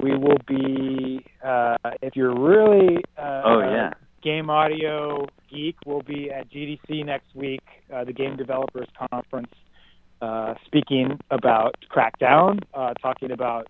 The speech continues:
Speaker 1: uh, making the score, as well as all the sound design and mix and stuff like that. The audio director will be there with us. Uh, that's, uh,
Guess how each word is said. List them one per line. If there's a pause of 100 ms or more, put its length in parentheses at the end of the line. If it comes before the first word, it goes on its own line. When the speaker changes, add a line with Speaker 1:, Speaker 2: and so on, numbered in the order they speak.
Speaker 1:
uh,
making
the
score, (640)
as
well
as
all
the
sound
design
and
mix (240)
and
stuff
like
that. (120)
The
audio
director
will
be
there
with
us. (360)
Uh,
that's,
uh,